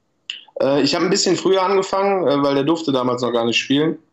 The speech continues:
Der war, ähm, ja, der ist fünf Jahre jünger als ich und ich war neunzehn, als ich angefangen hab. Und, ähm, er war da halt vierzehn und mit fünfzehn ist er das erste Mal mit zu so einem Feld gekommen, hat auch das erste Mal gespielt.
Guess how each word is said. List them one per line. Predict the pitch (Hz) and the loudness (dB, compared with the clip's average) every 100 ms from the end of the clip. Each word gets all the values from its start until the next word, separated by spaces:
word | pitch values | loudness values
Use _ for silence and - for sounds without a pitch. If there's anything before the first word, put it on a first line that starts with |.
| _ | _
Der | 120 120 | 0 2
war, | 120 123 120 113 110 | 2 2 0 0 0
ähm, | 120 120 117 101 95 92 110 | 0 0 -2 -2 -2 0 0
ja, | 113 | 2
der | 117 | 2
ist | 120 | 2
fünf | 139 131 | 2 0
Jahre | 131 123 | 2 2
jünger | 139 147 107 | 2 2 0
als | 127 139 | 0 0
ich | 143 - | 0 0
und | 127 - | 0 0
ich | - - | -4 -2
war | 120 117 117 | 0 0 0
neunzehn, | 117 135 131 139 | 0 0 0 0
als | 127 123 | 0 0
ich | |
angefangen | 110 131 131 131 120 | 0 0 -2 -2 -2
hab. | 120 - _ - - _ | -4 -8 _ -20 -20 _
Und, | - 123 123 117 107 | -2 2 4 4 4
ähm, | 110 113 117 - - | 4 4 4 2 0
er | - 120 | 0 0
war | 123 | 0
da | 117 | 2
halt | 117 | 0
vierzehn | 110 139 139 147 131 | 0 -2 0 0 2
und | 120 | 2
mit | 117 | 2
fünfzehn | 117 151 156 151 | 2 0 2 0
ist | 143 | 2
er | 135 | 2
das | 127 117 | 2 2
erste | 131 135 | 2 0
Mal | 127 | 0
mit | 127 | 0
zu | 123 | 0
so | 127 | 0
einem | 120 117 | 0 0
Feld | 135 135 | -2 -2
gekommen, | 135 135 131 | -4 -2 0
hat | 120 | 2
auch | |
das | 120 120 | 2 2
erste | 117 - | 0 0
Mal | 127 117 | -2 0
gespielt. | 110 135 147 156 | -2 0 0 0